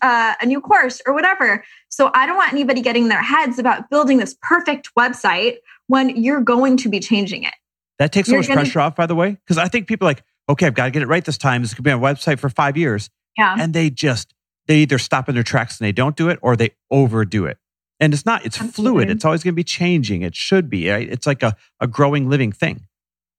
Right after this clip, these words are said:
Speaker 1: Yes, exactly. And that's the, uh, other piece of advice I always give people is they think it's this daunting task of like, "Okay, I have to launch a website and a homepage and about page and a blog and a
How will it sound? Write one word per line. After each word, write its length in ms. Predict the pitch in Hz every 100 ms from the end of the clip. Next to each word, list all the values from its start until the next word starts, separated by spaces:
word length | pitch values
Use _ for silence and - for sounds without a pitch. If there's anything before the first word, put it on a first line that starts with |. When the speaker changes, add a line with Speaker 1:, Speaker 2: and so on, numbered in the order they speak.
| _ _ _
Speaker 1:
Yes, 440 | 262 320 262 254 -
exactly. 600 | 233 254 262 - 240 196
And 300 | 247 254 254
that's 320 | 262 277 - _
the, 280 | 302 285 -
uh, 60 | 247 - _
other 160 | 247 262
piece 180 | 285 277
of 80 | 254
advice 300 | 226 269 233
I 100 | 220
always 220 | 226 220
give 180 | 269 277
people 320 | 247 214 214
is 320 | 214 214 - - _ _
they 100 | 254
think 220 | 247 -
it's 140 | 320 233
this 140 | 214
daunting 400 | 240 226 233 202
task 440 | - 233 196 -
of 100 | 196
like, 260 | 196 156 -
"Okay, 440 | 214 202 170 190 - _ _ _ _ -
I 60 |
have 140 | 214 214
to 80 |
launch 240 | 233 202 220
a 60 |
website 760 | 233 320 - 302 294 285 277 262
and 220 | 226 196
a 40 | 185
homepage 520 | 247 269 277 262 226
and 80 | 208
about 280 | 233 233 247
page 280 | 240 233 220
and 80 | 185
a 60 |
blog 600 | 156 302 311 302 285 262
and 100 | 196
a 100 | 127